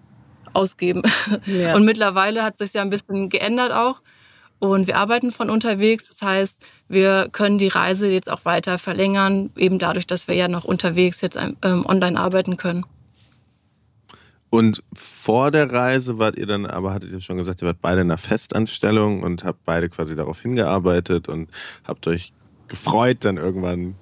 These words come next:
Speaker 3: loszufahren,
Speaker 2: <laughs>
Speaker 3: ähm, wie es grad so schön gesagt hast, dass euer, euer Wohnmobil dann da von der Fähre runterrollt.
Speaker 2: Genau, ja. Ja, also ich war, ähm, Fußballprofi, ähm, bevor wir losgereist sind.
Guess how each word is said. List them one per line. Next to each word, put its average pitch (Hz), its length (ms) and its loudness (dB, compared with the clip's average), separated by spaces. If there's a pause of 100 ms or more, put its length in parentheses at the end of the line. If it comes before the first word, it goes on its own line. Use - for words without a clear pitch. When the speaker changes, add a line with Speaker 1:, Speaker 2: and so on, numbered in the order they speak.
(100)
Speaker 3:
loszufahren, 98 880 4 (160)
Speaker 2:
<laughs> - 180 -16
Speaker 3:
ähm, 85 420 -2
wie 92 120 0
es - 160 -6
grad 90 140 0 (100)
so 85 240 -2
schön 85 240 0
gesagt 85 360 0
hast, 82 180 -6
dass - 360 -8
euer, 78 400 0 (340)
euer 80 200 -6
Wohnmobil 80 440 2
dann 78 240 0
da 73 140 -2
von 76 160 -4
der 76 100 0
Fähre 73 280 0
runterrollt. 67 640 -4 (840)
Speaker 2:
Genau, 151 380 -2
ja. 147 200 0 (420)
Ja, 190 260 2
also 170 200 -2
ich 175 180 -6
war, 180 400 4
ähm, 160 360 -6 (120)
Fußballprofi, 247 760 -4 (360)
ähm, 196 420 0
bevor 190 260 -2
wir 185 60 4
losgereist 190 540 0
sind. 196 280 2